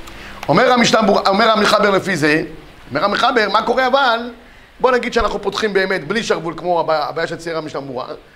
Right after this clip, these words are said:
אבל שמים פה איזה כפתור, הרבה פעמים אני רואה פה איזה כפתור. האם הכפתור פוגם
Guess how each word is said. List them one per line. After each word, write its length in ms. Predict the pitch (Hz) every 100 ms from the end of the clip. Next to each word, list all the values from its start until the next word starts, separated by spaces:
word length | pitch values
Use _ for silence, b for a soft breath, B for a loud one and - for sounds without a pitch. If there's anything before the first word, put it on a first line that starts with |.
| B B -
אבל 120 | -
שמים 160 | 247 262
פה 80 |
איזה 120 | 254 -
כפתור, 380 | 208 - 214
הרבה 140 | 147 214
פעמים 440 | 208 220 220 208
אני 100 | 175
רואה 180 | 175 214
פה 320 | 170 180 185 185
איזה 120 | 165
כפתור. 340 | - 180 127 - - B B B 175
האם 160 | 269
הכפתור 580 | 285 233 - 269 269 -
פוגם 460 | - - 285 320